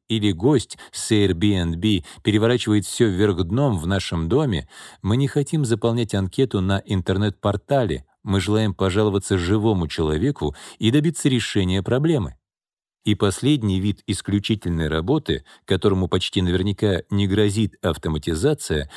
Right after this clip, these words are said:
это работа, требующая исключительного таланта. В эту категорию попадают спортсмены мирового уровня, премированные шеф-повара и люди с замечательными актёрскими или певческими данными.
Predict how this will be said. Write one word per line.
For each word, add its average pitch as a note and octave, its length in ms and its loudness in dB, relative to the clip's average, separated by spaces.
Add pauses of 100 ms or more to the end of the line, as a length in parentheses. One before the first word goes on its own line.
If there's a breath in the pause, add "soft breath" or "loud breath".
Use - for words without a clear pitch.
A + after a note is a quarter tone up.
(120 loud breath)
это A#2 280 2
работа, A2 440 2
требующая G2+ 840 0
исключительного D2+ 1000 -4
таланта. A2+ 540 -2 (480 loud breath)
В F2 120 2
эту D#3 160 4
категорию E3 440 4
попадают C3+ 460 2
спортсмены A#2+ 640 0
мирового G2+ 580 2
уровня, E2+ 540 -2 (480 loud breath)
премированные C3+ 640 4
шеф-повара G#2 840 2 (220)
и A#2 160 2
люди D#3 260 2
с C3 100 0
замечательными A#2+ 800 2
актёрскими C3+ 760 0
или G2+ 280 0
певческими F2+ 720 -2
данными. G2 580 0